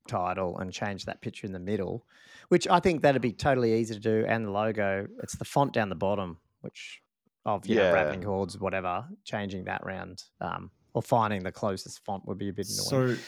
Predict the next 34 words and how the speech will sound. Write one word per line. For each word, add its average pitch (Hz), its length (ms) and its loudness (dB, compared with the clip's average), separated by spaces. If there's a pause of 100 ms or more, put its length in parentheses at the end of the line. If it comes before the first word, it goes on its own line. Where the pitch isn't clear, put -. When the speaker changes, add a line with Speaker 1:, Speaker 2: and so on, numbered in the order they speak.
Speaker 1:
A, 151 200 4
a 160 60 6
proper - 280 2
graphic 113 320 0
designer 107 340 -4
would 95 100 -6
do 101 140 -2
it 98 80 -6
in 92 60 -10
two - 160 -12
seconds, - 260 -4 (240)
Speaker 3:
you're 123 100 6
saying 123 120 4
Speaker 1:
but 107 80 -8
Speaker 3:
the 110 80 -2
first 113 600 4
Speaker 2:
Yeah, - 20 2
yeah. 73 260 0
Speaker 3:
book - 200 -10
you've 95 220 -4
got 76 280 0 (240)
is 82 420 -6
actually 95 400 -2
a 87 40 -2
print - 380 -6
off 85 200 -4
from 87 380 -4
the, 85 240 -4 (200)
uh, 76 220 0
<laughs> - 60 -20 (200)
like, 98 280 -4
the 98 300 -2 (480)
free 120 420 2
supplement 110 560 0